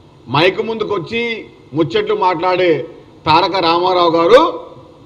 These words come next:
ఈ ముచ్చట్లు కూడా మీరు మాట్లాడండి. నిన్న మీ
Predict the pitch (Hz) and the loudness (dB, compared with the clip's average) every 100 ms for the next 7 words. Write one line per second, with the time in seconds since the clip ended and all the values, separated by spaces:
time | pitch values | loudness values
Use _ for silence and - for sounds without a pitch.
0 | - - - - - - - - 135 165 | -20 -20 -20 -20 -20 -20 -20 -12 0 2
1 | 170 160 - - 196 233 226 196 175 185 | 4 2 -2 -2 0 -2 -2 0 0 0
2 | 175 143 127 - - - - - - - | 0 -2 -6 -14 -20 -20 -20 -20 -20 -20
3 | - - - - - - - - - - | -20 -20 -20 -20 -20 -20 -20 -20 -20 -20
4 | - - - - - - 160 220 247 247 | -20 -20 -20 -20 -20 -2 0 4 4 4